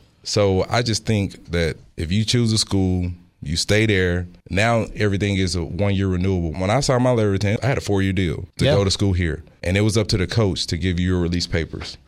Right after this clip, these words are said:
Speaker 1: But I, I enjoyed Arkansas State. I enjoyed the teammates that I had. So I didn't wanna go somewhere and start over. So having those coaches come in, they were having to start over.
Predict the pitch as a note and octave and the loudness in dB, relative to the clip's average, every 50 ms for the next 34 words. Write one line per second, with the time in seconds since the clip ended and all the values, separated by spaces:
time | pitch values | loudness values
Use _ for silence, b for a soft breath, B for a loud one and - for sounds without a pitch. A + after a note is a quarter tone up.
0 | _ _ _ - - C#2+ C2+ - - - - - - F#2+ A2 G#2 E2 E2 G2 A2 | _ _ _ -6 -6 -6 -6 -6 -10 -16 -14 -6 -2 -2 0 0 0 0 0 0
1 | A#2 A2 F#2+ F2+ G#2 G#2 G2+ G#2 G#2+ G2+ G#2+ G2+ - - G#2+ G#2+ G2+ - - G#2+ | 0 0 0 0 2 2 2 2 0 0 -2 -2 0 0 0 0 0 0 -2 0
2 | A2+ G#2 - - - E2 F#2 F#2 F#2 F2+ F#2 G#2 G#2+ G#2+ G2+ F#2 F2+ E2+ - B2 | 0 -2 -2 -4 -4 -2 -2 -2 -2 0 0 2 2 2 2 0 -2 -2 -2 0
3 | A2 G#2+ G#2+ G#2 F#2 G#2 G2 G2 G2 G2 G#2+ G#2+ G#2+ A2 A2+ A#2 A2+ B B B | 0 0 0 0 0 0 0 0 0 2 2 2 2 2 0 0 -2 B B B
4 | B B B B B - A#2 G2+ G2+ B2 C#3+ C#3 G2+ F#2 G2+ B2 B2+ G2+ F2 D#2+ | B B B B B 0 2 2 4 4 4 2 2 2 2 2 2 2 0 0
5 | D#2+ F#2+ F#2 F2 - F2+ F2 F2+ F2+ F2 E2+ D#2+ D#2 D#2 - - E2+ F2 F2 E2 | 0 0 0 0 0 0 0 2 2 2 0 0 -2 -2 -2 0 0 0 2 2
6 | F2 F2 E2+ D#2 D#2 D2 D2+ D#2 - _ _ - - F2 F2 F2 E2 D#2+ F#2 G#2 | 0 0 0 -2 -2 -4 -4 -4 -6 _ _ -6 -2 0 2 2 2 2 2 2
7 | A2+ G#2+ G#2 G2 F#2+ F#2 - - C2+ D#2+ F#2 F#2+ G2 F#2+ - - - A#2+ B2+ B2 | 2 2 2 2 0 0 -2 -4 -2 0 2 2 2 0 0 0 2 2 2 2
8 | - - F2 - - G2+ F#2 F#2 F2+ F2 F2+ F2+ F2 F2 F2 E2+ B B B B | 0 -2 -2 -2 0 0 0 2 2 2 2 2 2 0 0 -2 B B B B
9 | B _ - G2 A2 C#3+ C#3 A2+ G#2+ G#2+ G2+ G2 F#2 F2+ F2+ F2 E2+ - G2 F#2+ | B _ 2 2 4 4 4 4 4 2 2 2 2 0 0 0 0 2 2 2
10 | F#2 F2+ F#2+ F#2 F2+ E2 D#2 D#2+ | 4 2 2 2 0 0 -2 -4